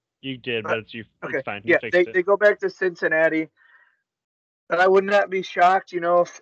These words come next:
Speaker 2: if no, I, the defense is too good. They beat the Bengals,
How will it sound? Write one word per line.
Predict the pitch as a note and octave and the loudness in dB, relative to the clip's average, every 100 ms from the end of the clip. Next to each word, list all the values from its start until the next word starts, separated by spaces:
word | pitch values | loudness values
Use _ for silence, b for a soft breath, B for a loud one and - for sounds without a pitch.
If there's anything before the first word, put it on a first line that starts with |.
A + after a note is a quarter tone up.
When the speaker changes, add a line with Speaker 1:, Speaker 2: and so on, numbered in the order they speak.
| _ | _
Speaker 2:
if | D#3+ D#3+ | -14 -12
no, | G3 G#3 G3 - | -2 0 0 -2
I, | G3+ - | -6 -4
the | G3 | -6
defense | A3+ A3 G3+ | -4 -6 -6
is | E3 | -8
too | - D#3 | -14 -12
good. | C3+ B2 C3 | -10 -14 -2
They | F3+ | 0
beat | F3+ G#3 G3+ | 2 -2 -6
the | E3+ | -6
Bengals, | D3 C3+ A#2+ B2 _ | -6 -6 -10 -18 _